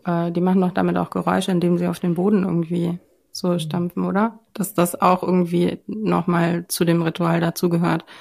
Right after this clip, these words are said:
Speaker 2: Hm. <clears throat> Vielleicht. Übrigens, wir müssen auch noch über ein Plothole reden, über das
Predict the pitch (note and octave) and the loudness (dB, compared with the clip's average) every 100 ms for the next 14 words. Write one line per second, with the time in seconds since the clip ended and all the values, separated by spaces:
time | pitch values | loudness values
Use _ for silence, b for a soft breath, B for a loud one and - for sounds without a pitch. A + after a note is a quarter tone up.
0 | B B B2+ B2 A2+ A2 - C4 G#3+ - | B B 0 2 2 0 2 4 4 -2
1 | - _ _ _ _ - - A#2+ E3 A2 | -20 _ _ _ _ -16 -10 -6 -4 -4
2 | G#2 - - _ b b b b b b | -6 -16 -20 _ b b b b b b
3 | _ _ _ - D#3+ F3+ E3+ - C3 C#3+ | _ _ _ 2 4 4 2 -2 4 6
4 | C3+ E3+ - F3+ - B2 F#3 - E3 E3+ | 6 4 4 0 2 2 4 4 0 0
5 | - - C#3+ C#3 C3 B2+ A#2+ - - A#2+ | -4 -4 -2 0 2 4 2 0 -2 0
6 | B2+ B2 A#2+ A#2 - C#3 _ - - - | 2 2 2 0 -4 -12 _ -2 0 0
7 | G#2 G2+ G#2 G#2+ G#2+ C3 G3 B B B | -4 -4 -6 -6 -6 -8 -10 B B B
8 | B B B - B2+ A#2+ B2 A#2+ - A2+ | B B B -4 -4 2 2 2 2 2
9 | B2+ F3+ - - | 2 0 -4 -8